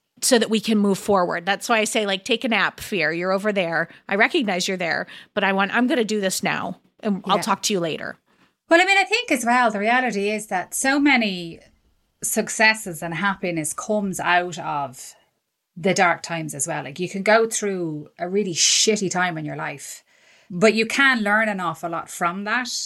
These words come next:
Speaker 2: Now, the trick is how you learn and how you apply later on.
Speaker 1: Yeah.
Speaker 2: But yeah, I mean, I'm, I'm less stressed than I was. I'm less messed all over the place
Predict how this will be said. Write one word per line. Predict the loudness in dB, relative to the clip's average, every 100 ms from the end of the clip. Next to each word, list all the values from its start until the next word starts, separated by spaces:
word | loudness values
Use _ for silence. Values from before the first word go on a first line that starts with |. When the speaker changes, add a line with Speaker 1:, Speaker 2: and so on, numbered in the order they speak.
| -6
Speaker 2:
Now, | -4
the | -2
trick | 0 2 2 2
is | 0 2 -2 -6 -10 _ _ -20 -20 _ _ _ _ _ _ _ -2
how | 2 4
you | 4 2
learn | 4 4 2 0
and | -2
how | -4
you | -4 -8
apply | -6 -2 -2
later | -2 -4 -4
on. | -4 -4 -4 -6 -8 _ -6
Speaker 1:
Yeah. | -2 -2 -4 _ _ -2
Speaker 2:
But | 2
yeah, | 4 4 2
I |
mean, | 0 -2
I'm, | 0 0 -2 -6 -14 -18 -20 -20 _ _ _ _ _ _ _ _ _ _ -2
I'm | 4 4
less | 4 2 0
stressed | 2 2 2 -2
than | -8
I | -6
was. | -8 -8 -6 -4 -4 -8 _ 0
I'm | 2
less | 4 2 2 0 -2 -4 -6 -8 _
messed | -4 2 4 2 0 -2 -4 -2 -2 -4 -8 _ -20 -20 0
all | 4 6
over | 6 2
the | -4
place | -2 -2 -2 -2 -2 -2 -4